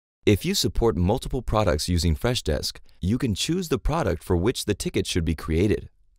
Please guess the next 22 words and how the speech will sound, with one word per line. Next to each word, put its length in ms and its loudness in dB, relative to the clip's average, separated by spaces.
Similarly, 840 -2
you 100 0
can 220 0
add 220 0
multiple 460 0
rules 440 0
to 100 -2
match 360 -2
different 360 -4
keywords. 840 0
But 180 0
remember 480 2
that 160 0
Freshdesk 640 0
will 180 -4
execute 580 -6
only 300 -2
the 160 -2
first 440 0
matching 480 0
rule 280 2
for 200 -2